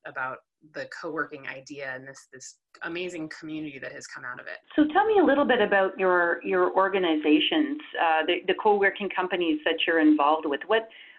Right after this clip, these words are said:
Speaker 2: what is the underlying philosophy of servitude that you've designed them to provide the, your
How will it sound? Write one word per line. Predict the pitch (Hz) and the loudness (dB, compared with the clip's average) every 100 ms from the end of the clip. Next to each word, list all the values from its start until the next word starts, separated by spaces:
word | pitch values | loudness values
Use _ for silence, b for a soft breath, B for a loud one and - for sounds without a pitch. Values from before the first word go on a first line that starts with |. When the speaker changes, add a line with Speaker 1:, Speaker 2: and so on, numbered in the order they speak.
| B | B
Speaker 2:
what | 302 | 2
is | 381 | 4
the | 294 | 4
underlying | 254 262 226 208 196 180 - - - | 4 4 4 4 2 2 -2 -6 -4
philosophy | 180 165 175 - 180 175 151 143 147 | 0 2 2 0 -4 2 2 2 0
of | 165 160 - | -2 -4 -2
servitude | 190 180 185 - 156 147 170 | 0 2 0 2 4 4 4
that | 156 147 | 2 0
you've | - - 165 180 175 | -6 -8 -6 -6 -4
designed | 180 180 185 175 | 0 2 2 2
them | 165 156 | 0 0
to | 156 | -4
provide | 156 151 156 165 165 156 | -4 -2 0 2 0 0
the, | 160 151 151 B B B | 0 2 0 B B B
your | 202 | -2